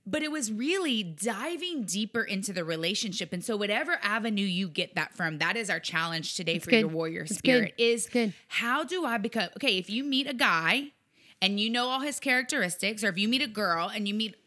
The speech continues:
Speaker 1: know all her characteristics, and you just stay there, do you think you're gonna have a flourishing relationship?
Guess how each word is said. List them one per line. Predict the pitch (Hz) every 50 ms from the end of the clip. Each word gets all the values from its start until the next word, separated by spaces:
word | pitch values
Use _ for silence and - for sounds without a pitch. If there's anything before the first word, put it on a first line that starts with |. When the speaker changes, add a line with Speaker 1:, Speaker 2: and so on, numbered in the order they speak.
| _ - 214
Speaker 1:
know | 220 214 196 196
all | 196 208
her | 226 254 262
characteristics, | - 269 240 247 - - 240 190 170 - - 196 240 - - - - - _ _ - - - - - - _ _ _ _ -
and | 247 247 247
you | 262 247
just | 220 339 339 -
stay | - 320 294 262 240
there, | 196 220 233 247 269
do | 233 240 240
you | 233 226
think | 220 - 294 339 330
you're | 339 302
gonna | 277 285 277 262
have | 220 247 262 247
a | 220
flourishing | 170 - 214 208 226 240 247 - 247 254 247 226
relationship? | 190 180 180 185 220 220 - 302 294 - 339 359 370 359